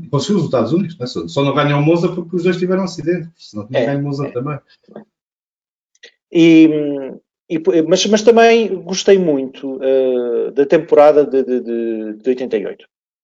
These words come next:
Speaker 2: Acho que, apesar de ter sido muito dominante,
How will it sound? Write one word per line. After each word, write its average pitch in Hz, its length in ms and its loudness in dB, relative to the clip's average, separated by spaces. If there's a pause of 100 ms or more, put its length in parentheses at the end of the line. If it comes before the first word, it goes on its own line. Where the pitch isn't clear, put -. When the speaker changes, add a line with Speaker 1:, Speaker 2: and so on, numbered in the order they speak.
Speaker 2:
Acho - 320 -4
que, 135 220 -2
apesar 160 300 2
de - 40 -16
ter 156 100 -6
sido 123 240 -10
muito 156 220 -6
dominante, 123 640 -6